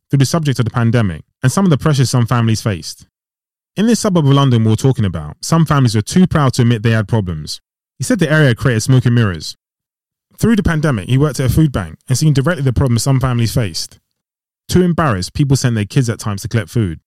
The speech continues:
As we were talking, his wife called, upset that he was getting in later than promised. Funny, a little, from where I was sitting. He told a white lie and said he'd be home in ten minutes. She caught him out on that lie and said she wasn't happy.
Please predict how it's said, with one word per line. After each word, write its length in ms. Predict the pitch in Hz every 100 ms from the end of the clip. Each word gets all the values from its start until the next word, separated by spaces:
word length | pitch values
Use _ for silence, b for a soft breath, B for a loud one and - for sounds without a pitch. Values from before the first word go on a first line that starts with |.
| _ _ _ _ _ _ -
As 160 | 190 233
we 80 |
were 100 | 196
talking, 320 | 165 175 147 101
his 100 | 101
wife 220 | 120 113
called, 300 | 101 80 - - -
upset 420 | 110 - 127 98 - _
that 200 | 120 110
he 40 |
was 120 | 117 110
getting 200 | 165 139
in 120 | 127
later 200 | 131 110
than 140 | 104
promised. 500 | 101 117 85 - - _ _ _ _
Funny, 400 | - 226 127 98 110 _
a 60 | 120
little, 360 | 117 87 87 87 _
from 180 | - 127
where 140 | 120 113
I 60 |
was 120 | 110
sitting. 340 | - 90 80 78 _ _ _ _ _ -
He 60 |
told 200 | - 170
a 60 | 127
white 220 | 117 117
lie 200 | 117 101
and 100 | 92
said 100 | -
he'd 80 | 107
be 60 | 95
home 200 | 117 107
in 100 | 101
ten 200 | 107 101
minutes. 420 | 98 80 - - _ _
She 120 | -
caught 240 | 123 147
him 120 | 113 120
out 160 | 117
on 80 | 92
that 140 | 87
lie 280 | 87 85 87 -
and 100 | 110
said 180 | 127 113
she 100 | 110
wasn't 320 | 113 110 101
happy. 360 | 104 - 80